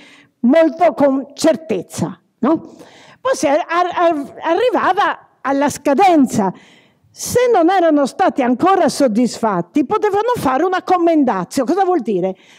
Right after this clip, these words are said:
Aggiungere, promettere in aggiunta qualche cosa in più. Se arrivate al giorno della scadenza temporale,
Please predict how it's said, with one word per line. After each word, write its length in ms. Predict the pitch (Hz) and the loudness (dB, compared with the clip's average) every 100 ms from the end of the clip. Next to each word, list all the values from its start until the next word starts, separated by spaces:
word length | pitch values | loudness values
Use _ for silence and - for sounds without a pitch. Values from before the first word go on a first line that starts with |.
| _ _ 415 | _ _ -4
Aggiungere, 800 | 339 294 427 480 294 247 233 233 | -4 2 4 4 4 2 0 0
promettere 680 | 349 415 403 453 - 370 349 | 0 0 0 -4 -2 0 0
in 120 | 320 | 0
aggiunta 600 | 330 277 392 415 392 339 | -2 2 2 2 -2 0
qualche 380 | 311 277 330 - | 0 0 -4 -2
cosa 320 | 320 262 302 | 0 2 2
in 140 | 240 | 0
più. 240 | - - - _ _ _ - - - - - | -2 -6 -8 _ _ _ -20 -20 -10 -10 -8
Se 460 | - 523 349 - | -6 0 0 -2
arrivate 600 | - 254 285 285 403 403 330 | -4 -2 0 0 0 0 -2
al 140 | 277 | -2
giorno 680 | 226 359 294 208 202 196 190 | 0 4 4 2 0 -2 -2
della 360 | 233 320 277 240 | 0 0 2 -2
scadenza 840 | - - - 320 349 392 381 349 285 | -6 -8 -2 0 2 2 0 -2 -2
temporale, 1000 | 311 269 - 247 220 175 156 156 147 | 0 0 0 0 0 -2 -4 -6 -8